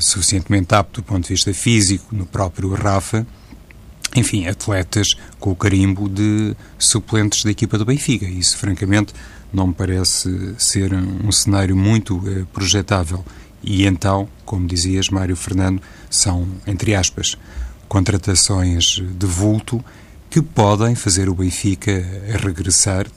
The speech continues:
têm pelo menos competência e classe para isso, a um nível de exibição que, francamente, não tem evidenciado e por isso também é preciso ter,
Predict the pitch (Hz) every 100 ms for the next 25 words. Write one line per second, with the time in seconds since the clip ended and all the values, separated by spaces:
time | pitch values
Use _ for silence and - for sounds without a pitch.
0 | - 92 85 92 90 87 92 87 - -
1 | 82 - 101 95 - 92 82 - - -
2 | 98 - 95 87 - 98 95 101 - -
3 | - - - - - - 101 98 95 95
4 | 82 95 90 87 92 92 90 87 90 92
5 | 90 90 110 98 - 98 92 104 101 104
6 | - 117 92 92 92 92 - 92 90 92
7 | 92 92 - - - - - 90 90 95
8 | 95 - 117 92 90 82 95 98 - -
9 | 95 92 92 90 92 - - 95 - -
10 | 95 90